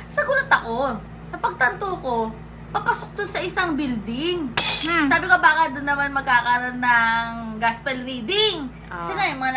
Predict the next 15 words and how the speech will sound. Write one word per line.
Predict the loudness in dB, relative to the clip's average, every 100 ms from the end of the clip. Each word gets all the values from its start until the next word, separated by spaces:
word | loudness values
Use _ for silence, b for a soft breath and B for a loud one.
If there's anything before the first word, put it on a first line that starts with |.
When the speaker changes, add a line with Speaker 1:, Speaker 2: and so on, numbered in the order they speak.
| 0
Speaker 1:
naranasan | 2 0 0 -6 -8
ko |
before. | -8 0 0 0
So, |
pumasok | -4 -4 -6 -6
pa | -6
rin | -6
ako. | -8 -12 B B B B
Sabi | -8 -6 -6
ko, | -6 -8 -8 -12 -16 -12
bakit | -10 -10 -10 2
parang | 4 6 4 2 -2 -12 -16 -8
may | -2 4
mga | 4
camera? | 2 0 -2 -2 -2 -2